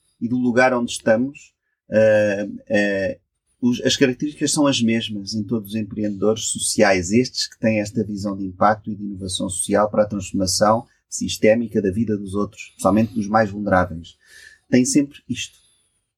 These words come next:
Primeiro, uma inquietação. Segundo, uma visão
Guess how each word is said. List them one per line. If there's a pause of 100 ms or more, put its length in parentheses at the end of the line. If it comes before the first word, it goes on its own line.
(280)
Primeiro,
uma
inquietação. (640)
Segundo,
uma
visão